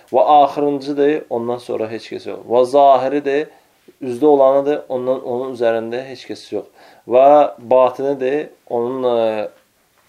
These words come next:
ondan qeyrisi yoxdur. Və ennehu aliyyul a'la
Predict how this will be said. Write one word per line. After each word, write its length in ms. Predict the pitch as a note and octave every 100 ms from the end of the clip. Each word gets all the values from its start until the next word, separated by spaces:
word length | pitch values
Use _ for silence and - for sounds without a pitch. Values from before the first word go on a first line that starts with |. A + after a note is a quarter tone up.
| _ _ _ _ _ -
ondan 360 | B2+ B2 B2+ A#2+
qeyrisi 500 | A#2 G#2 - A#2+ A#2
yoxdur. 380 | G2+ - - - _ _ _
Və 140 | A2 C3
ennehu 260 | C3+ B2+
aliyyul 420 | A2+ A2+ B2 B2+ A#2+
a'la 420 | A#2+ A2 A#2